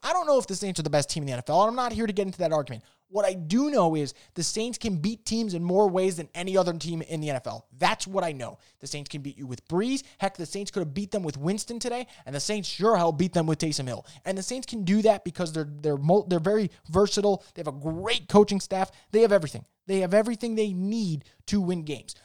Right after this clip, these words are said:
But this idea that Taysom Hill was in and he didn't deserve to play was just bogus because he paid his dues, guys. He paid his dues. He was on spe-, he was on practice squad, then he went to the special teams. He spent three years learning on this offense. He sits behind Drew nonstop.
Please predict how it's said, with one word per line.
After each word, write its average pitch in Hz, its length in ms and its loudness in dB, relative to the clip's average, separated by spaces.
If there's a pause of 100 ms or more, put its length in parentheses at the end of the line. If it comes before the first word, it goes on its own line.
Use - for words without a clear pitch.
(140)
But 220 100 -6
this 226 160 -4
idea 226 380 4
that 185 160 -2
Taysom 220 320 -6
Hill 208 160 4
was 170 140 0
in 185 160 -6
and 165 100 -6
he 170 80 -6
didn't 185 160 -6
deserve 156 440 0
to 202 80 -6
play 170 360 0 (200)
was 160 140 -8
just 147 320 -10
bogus 190 400 4
because 190 380 -2 (200)
he 233 160 -2
paid 254 240 -4
his 208 120 -6
dues, 156 240 -4
guys. - 200 -14 (200)
He 226 160 -4
paid 214 400 0
his 196 280 -4
dues. 160 360 -4 (220)
He 185 100 -6
was 160 100 -4
on 147 120 -4
spe-, - 240 -6
he 196 80 0
was 165 100 2
on 151 100 0
practice 233 360 -2
squad, 254 220 2
then 202 120 -4
he 180 40 -6
went 165 160 -6
to 143 60 -8
the 131 80 -8
special 220 320 -2
teams. 233 300 -4 (180)
He - 80 -16
spent 156 260 -8
three 196 220 2
years 269 300 -2
learning 226 240 2
on 220 100 2
this 208 140 -4
offense. 202 360 -2
He 247 140 -8
sits 247 300 -8
behind 208 380 0
Drew 196 200 0
nonstop. 180 720 -2